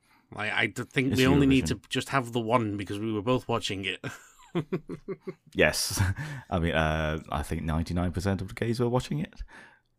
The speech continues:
Speaker 1: Pr-, I mean, pretty much. It's, it's one of the gayest things on
Speaker 2: <laughs>
Speaker 1: T V, short of Pride, let's be honest.
Speaker 2: <laughs> Yeah.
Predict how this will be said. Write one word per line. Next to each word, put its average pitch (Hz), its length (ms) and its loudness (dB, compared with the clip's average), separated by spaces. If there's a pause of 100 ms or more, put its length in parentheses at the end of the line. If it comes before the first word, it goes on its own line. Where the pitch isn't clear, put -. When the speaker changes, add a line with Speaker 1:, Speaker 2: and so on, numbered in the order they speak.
(160)
Speaker 1:
Pr-, - 160 -8
I 113 120 -2
mean, 87 240 -4
pretty 87 320 -6
much. 87 320 -6
It's, 101 160 -4
it's 123 220 -2
one 123 160 2
of 110 80 0
the 98 80 -4
gayest 95 420 -2
things 98 260 -6
on 98 160 2
Speaker 2:
<laughs> - 20 -2
Speaker 1:
T 110 160 2
V, 95 220 -2
short 107 300 -4
of 107 100 -8
Pride, 101 360 0
let's 104 180 -8
be 127 140 -2
honest. 101 480 -6 (440)
Speaker 2:
<laughs> - 640 2
Yeah. 78 760 0